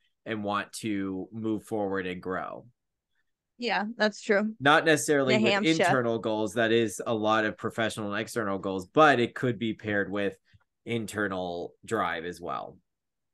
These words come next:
Speaker 1: And
Speaker 2: Yeah.
Speaker 1: internal things. Um, like, connection and intimacy and things like that are all really important to me. Ow. Um, but I don't think I could be with someone that does,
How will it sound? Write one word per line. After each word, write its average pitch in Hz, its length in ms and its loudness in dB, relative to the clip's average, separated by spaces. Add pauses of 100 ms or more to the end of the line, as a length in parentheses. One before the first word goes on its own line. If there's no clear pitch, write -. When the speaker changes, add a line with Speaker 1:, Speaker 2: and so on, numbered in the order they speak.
(1040)
Speaker 1:
And 254 100 2
Speaker 2:
Yeah. 254 120 6
Speaker 1:
internal 95 400 -6
things. - 400 -10 (420)
Um, 107 480 2
like, 110 240 -4
connection 151 600 0
and 120 140 0
intimacy 113 600 -4
and 98 80 -6
things 98 180 -4
like 98 160 -4
that 98 180 0
are 98 60 0
all 92 160 -2
really 90 240 -2
important 85 440 -8
to 95 100 -12
me. 80 320 -12 (360)
Ow. 95 340 -6 (140)
Um, 107 600 2 (380)
but 156 720 8 (880)
I 143 180 6
don't 254 240 2
think 185 200 0
I 156 100 6
could 139 200 0
be 135 140 2
with 143 160 0
someone 110 580 -2
that 110 300 0
does, 113 560 2